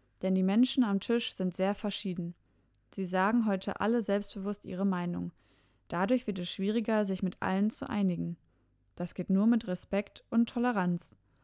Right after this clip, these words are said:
Hier kannst du das üben. Aus den Bausteinen in unterschiedlichen Formen und Größen baust du einen Turm, so hoch es geht. Am besten zusammen mit anderen Besuchenden.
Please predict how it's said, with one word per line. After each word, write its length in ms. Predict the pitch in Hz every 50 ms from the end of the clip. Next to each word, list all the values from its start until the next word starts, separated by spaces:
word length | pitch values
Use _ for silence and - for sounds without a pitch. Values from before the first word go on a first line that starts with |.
| _ _ _ _ _ _ _ _ _
Hier 200 | _ - 262 277
kannst 300 | 269 - 254 240 233 -
du 40 | 254
das 220 | 208 214 208 -
üben. 420 | - 214 220 202 185 175 170 170 - _ _ _ _ _ _ _ _ _
Aus 160 | - 190 180 -
den 120 | 196 185
Bausteinen 640 | 185 180 196 240 247 - - 247 240 240 240 240 226
in 100 | 202 202
unterschiedlichen 720 | 196 214 - 254 240 - - 233 214 226 202 196 - 190
Formen 440 | - - - 214 202 208 226 226 226
und 200 | 226 196 185 175
Größen 560 | - - 190 190 202 208 - - 240 226 226 - - _ _ _ _ _ _ -
baust 300 | 185 185 190 185 - -
du 40 |
einen 220 | - - 180 175 175
Turm, 460 | - - 233 247 247 254 254 254 247 - _ _
so 240 | - - 190 180 -
hoch 200 | 180 175 - -
es 160 | 226 - -
geht. 340 | - 175 170 165 175 - - _ _ _ _ _ _ _ _ _ _ _ -
Am 160 | 180 190 202
besten 420 | 233 269 294 - - - 277 269
zusammen 380 | - - 247 220 220 214 220 220
mit 100 | 220 -
anderen 440 | - 185 185 185 185 170 180 180 175
Besuchenden. 760 | 180 175 175 185 180 175 - 180 170 - - 170 175 175